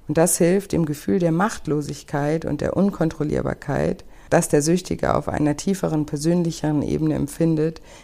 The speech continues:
entgegenzuwirken. Und deshalb schlussfolgern Süchtige oft auch, dass Substanzen verlässlicher sind als Menschen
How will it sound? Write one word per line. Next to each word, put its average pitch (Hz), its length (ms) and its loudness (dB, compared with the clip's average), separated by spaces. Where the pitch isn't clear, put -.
entgegenzuwirken. 143 1120 0
Und 147 140 -2
deshalb 165 380 6
schlussfolgern 156 720 4
Süchtige 147 480 -2
oft - 260 0
auch, 170 220 0
dass 147 200 -4
Substanzen 160 680 -2
verlässlicher 151 720 0
sind 147 300 -2
als - 220 -2
Menschen 160 600 0